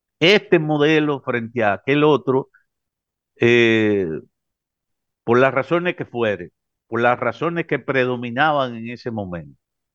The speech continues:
Aquí, por ejemplo, se decidió algo casi inconcebible. Eh, en el año mil novecientos noventa y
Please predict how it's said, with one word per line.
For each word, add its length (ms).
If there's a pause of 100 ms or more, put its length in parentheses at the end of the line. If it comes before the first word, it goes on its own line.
(1500)
Aquí, 240
por 200
ejemplo, 380
se 140
decidió 840 (880)
algo 880 (460)
casi 400
inconcebible. 1000 (1300)
Eh, 880 (2750)
en 100
el 80
año 180
mil 160
novecientos 500
noventa 480
y 920